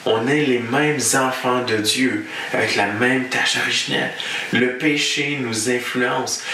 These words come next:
le pla-, le péché nous attire, pareil comme il a-, il attirait le peuple d'Israël, les enfants de Dieu de l'Ancienne Alliance.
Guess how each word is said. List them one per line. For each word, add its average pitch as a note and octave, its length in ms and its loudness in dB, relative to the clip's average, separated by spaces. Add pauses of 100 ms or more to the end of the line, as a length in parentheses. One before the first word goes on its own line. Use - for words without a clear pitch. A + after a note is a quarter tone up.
le B2 220 2
pla-, C#3+ 440 0
le A#2+ 120 2
péché D3+ 600 0
nous B2 340 2
attire, - 580 0 (280)
pareil D3 340 2
comme C3 220 0
il A#2 180 -4
a-, A#2 40 4 (260)
il A2 180 -2
attirait G#2+ 600 0 (320)
le G#2 60 -2
peuple G#2+ 280 -2
d'Israël, - 460 0
les G2 180 0
enfants A2+ 340 -2
de A2+ 120 2
Dieu G2 320 -2 (440)
de G2 180 2 (220)
l'Ancienne F#2+ 460 0 (240)
Alliance. - 680 -2